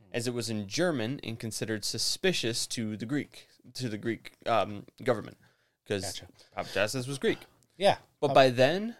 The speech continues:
Speaker 1: Papa Chatzis had already finished translating the diary in its entirety.
Speaker 2: Mm-hmm.
Speaker 1: But the real diary was never returned nor seen again. The government was like, "We'll take this." And he's like, "No, no, no, this is literally just my friend's diary. He's German."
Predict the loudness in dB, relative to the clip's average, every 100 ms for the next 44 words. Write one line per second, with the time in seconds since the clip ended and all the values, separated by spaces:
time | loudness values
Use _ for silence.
0 | -18 _ 0 0 4 4 4 -2 -4 0
1 | 2 2 2 -6 -4 -4 -6 -6 -4 -4
2 | -2 -2 -2 -6 -2 -2 -2 -4 -6 -6
3 | -6 -2 2 2 0 -4 -12 -10 -10 -12
4 | _ 2 2 0 _ _ -6 2 2 6
5 | 8 8 6 0 -4 -8 -6 -4 -4 -6
6 | -6 -6 -6 -8 -8 -6 -6 -8 -8 -8
7 | -10 -10 2 2 2 -2 0 -2 -2 -12
8 | -4 -2 2 0 2 2 2 -2 -2 0
9 | 2 2 2 2 2 2 0 2 0 0
10 | 0 0 0 -2 0 0 0 -2 0 -2
11 | 0 0 -2 2 6 6 6 2 -4 -6
12 | -8 -8 0 0 2 -2 -4